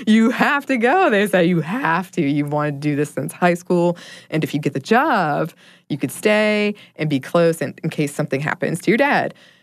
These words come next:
And of course, I went into the interview thinking, "I have no <laughs>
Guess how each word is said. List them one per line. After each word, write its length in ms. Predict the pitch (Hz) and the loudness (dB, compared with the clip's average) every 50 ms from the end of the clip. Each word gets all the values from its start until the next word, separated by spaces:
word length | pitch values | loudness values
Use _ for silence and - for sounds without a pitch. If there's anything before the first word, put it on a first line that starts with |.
| _ - | _ -10
And 100 | 156 - | -8 -4
of 40 | |
course, 420 | - - 339 339 - 233 233 247 - | -2 0 2 4 4 4 2 2 2
I 140 | - 185 170 | 2 2 2
went 180 | 160 190 285 | 2 2 2
into 220 | 381 370 294 214 175 | 2 2 2 2 2
the 120 | 165 165 | 2 2
interview 320 | 180 202 202 170 156 151 | 2 2 0 0 0 -2
thinking, 460 | 151 - 165 160 156 - 151 156 151 - - | 0 0 0 0 0 0 0 -2 -2 -2 -2
"I 160 | - 175 175 | -2 0 0
have 260 | 196 170 156 135 110 | 0 0 -2 -4 -6
no 480 | 143 143 151 175 196 220 247 - - 202 | -6 -2 0 4 4 4 4 4 2 0
<laughs> 800 | - - 587 - 285 - - 285 220 - - 269 262 - - | -2 0 0 0 2 2 0 -2 -2 0 2 2 2 2 -2